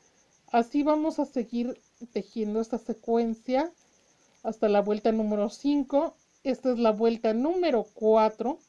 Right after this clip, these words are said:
Uno, dos, tres, cuatro. Y en la vuelta cinco empezamos con tres cadenas, dos varetas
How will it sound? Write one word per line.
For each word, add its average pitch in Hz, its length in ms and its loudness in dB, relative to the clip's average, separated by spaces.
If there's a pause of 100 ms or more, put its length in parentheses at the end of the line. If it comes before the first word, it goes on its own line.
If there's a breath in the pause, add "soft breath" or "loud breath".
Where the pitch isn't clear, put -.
(3750)
Uno, 240 480 -2
dos, 202 400 -6
tres, 202 300 -4 (200)
cuatro. 269 460 2 (1120)
Y 226 160 0
en 226 100 4
la 220 100 4
vuelta 233 320 0
cinco 254 340 -2
empezamos 214 580 -4
con 175 400 -10 (840)
tres - 240 -8 (100)
cadenas, 254 500 -2
dos 190 220 -6
varetas 262 480 -2